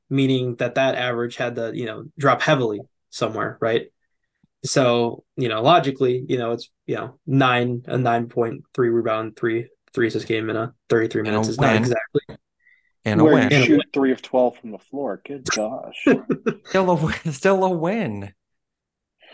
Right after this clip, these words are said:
Speaker 3: Yeah,
Speaker 2: She
Speaker 3: but she
Speaker 2: still
Speaker 3: was
Speaker 2: av-
Speaker 3: one of nine from deep. Come on. You can't shoot eleven percent from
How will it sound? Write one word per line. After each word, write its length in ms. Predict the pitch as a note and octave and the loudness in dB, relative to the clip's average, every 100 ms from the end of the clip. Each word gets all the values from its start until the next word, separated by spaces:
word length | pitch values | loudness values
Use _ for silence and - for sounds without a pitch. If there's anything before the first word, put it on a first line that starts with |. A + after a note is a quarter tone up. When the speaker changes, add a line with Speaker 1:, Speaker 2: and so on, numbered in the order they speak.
| - - | -20 0
Speaker 3:
Yeah, 120 | A#3 | 4
Speaker 2:
She 100 | A#3 | 6
Speaker 3:
but 100 | F3+ | 4
she 100 | - | 4
Speaker 2:
still 80 | G#3 | 4
Speaker 3:
was 120 | G#3 | 4
Speaker 2:
av- 100 | F3+ | 2
Speaker 3:
one 160 | G3 B3+ | 2 4
of 120 | A3+ | 4
nine 360 | G3 F#3+ G3 G3 | 2 2 2 -2
from 260 | G3 F#3+ | -4 -8
deep. 380 | E3 A3 G#3 - - | -6 -4 -4 -4 -2
Come 200 | F#3+ G3+ | 2 2
on. 240 | D#3+ A#2 | 2 2
You 80 | C#3 | 2
can't 220 | C3 F3+ | 0 -4
shoot 140 | - D#3 | -2 2
eleven 380 | A#3+ A#3+ C4+ - | 4 6 6 4
percent 340 | C#4 - C4+ | 2 4 2
from 200 | - B3+ | 2 2